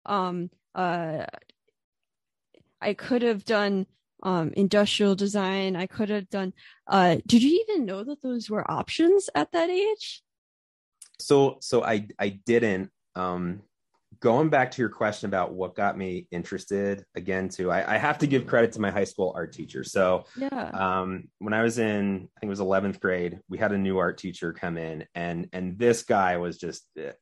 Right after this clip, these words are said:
Speaker 2: Bill Whalen, just amazing. And, uh, he was, he had, like, a rock and roll band, and he had this
Speaker 1: <laughs>
Speaker 2: way of just making drawing and art, like, so cool and awesome. Uh, you'd go to him with an idea, and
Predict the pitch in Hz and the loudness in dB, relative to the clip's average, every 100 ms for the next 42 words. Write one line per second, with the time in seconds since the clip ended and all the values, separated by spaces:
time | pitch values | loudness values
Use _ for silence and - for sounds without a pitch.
0 | - - 104 98 92 78 78 73 90 - | -10 -2 2 2 2 -2 -8 -14 -18 -16
1 | - 95 101 104 98 87 76 73 - - | -6 0 2 2 0 0 -6 -12 -20 -20
2 | - _ _ 101 98 98 98 98 101 95 | -20 _ _ -2 2 2 2 0 2 4
3 | 95 92 - 175 190 - - - 165 220 | 4 2 0 -4 -6 -10 -20 -8 0 4
4 | 185 180 131 131 127 131 123 123 123 120 | 4 4 4 4 2 4 6 6 6 2
5 | 117 117 117 - 117 113 117 - 185 214 | 2 -2 -4 -6 -4 -4 -4 0 2 4
6 | - 196 302 110 110 120 120 113 107 110 | 4 2 2 2 4 2 2 -2 -2 -4
7 | - - 110 107 110 104 101 95 90 101 | -6 -6 -6 -4 -2 -2 0 0 0 0
8 | 113 120 - 92 92 - 92 92 101 95 | 0 -2 -4 -6 -6 -4 -2 -2 -2 -6
9 | 87 92 - 120 110 - 104 101 110 113 | -8 -8 -2 2 2 2 0 2 2 0
10 | - 90 - 101 101 - 104 101 98 _ | -6 -10 -2 0 0 0 -4 -4 -6 _
11 | _ _ _ - 90 127 151 170 156 143 | _ _ _ -10 -4 -2 4 6 6 4
12 | 143 123 117 104 92 98 104 113 - 98 | 0 0 0 0 -2 0 0 0 -2 -4
13 | 95 95 92 | -4 -4 -6